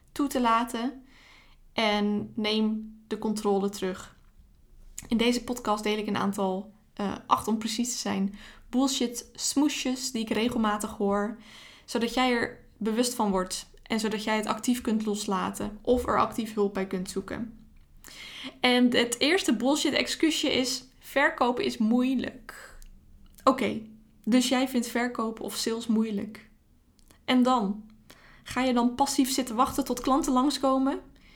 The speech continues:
Neem je dan maar de beslissing om helemaal niet te verkopen? Sales is een skill die je kunt ontwikkelen als ondernemer. Die je moet ontwikkelen. Je kunt namelijk niet zonder.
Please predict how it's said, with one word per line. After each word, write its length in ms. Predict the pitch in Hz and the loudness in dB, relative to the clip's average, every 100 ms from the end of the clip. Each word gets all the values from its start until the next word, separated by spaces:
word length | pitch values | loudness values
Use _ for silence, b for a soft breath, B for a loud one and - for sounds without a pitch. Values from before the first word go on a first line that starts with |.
| - | -6
Neem 300 | - 240 262 | 2 6 6
je 60 | 269 | 6
dan 160 | 254 | 6
maar 140 | 262 269 | 4 4
de 60 | |
beslissing 500 | 233 247 262 262 254 | 2 0 -2 0 2
om 100 | 233 | 4
helemaal 400 | 247 247 247 240 | 4 4 4 2
niet 140 | 302 294 | 0 0
te 100 | 277 | -2
verkopen? 720 | 294 294 294 294 294 294 330 - - - - - - - | 2 2 2 0 0 -2 -4 -6 -20 -20 -20 -20 -20 -10
Sales 480 | - - 330 392 - | -4 0 0 0 0
is 120 | 254 | 0
een 120 | 233 | 0
skill 680 | 220 - - 302 254 262 - - | -2 -4 0 2 4 2 0 -2
die 160 | 226 | 2
je 100 | 247 | 2
kunt 220 | 247 233 | 2 -2
ontwikkelen 540 | - 214 208 233 233 208 | 0 0 2 2 2 0
als 200 | 202 196 | 0 0
ondernemer. 760 | 208 190 185 180 185 196 - - | 0 0 0 -2 -2 -4 -6 -2
Die 160 | 220 | 4
je 100 | 220 | 6
moet 340 | 214 220 330 - | 8 10 8 6
ontwikkelen. 760 | 190 196 - 190 180 185 208 - - | -4 -4 -4 -4 -4 -4 -8 -16 -6
Je 240 | 226 220 | -4 -2
kunt 280 | - 359 392 | 0 0 2
namelijk 420 | 285 285 262 247 | 2 2 2 4
niet 240 | 262 277 262 | 4 4 2
zonder. 640 | - 240 233 185 196 | 2 2 2 0 -4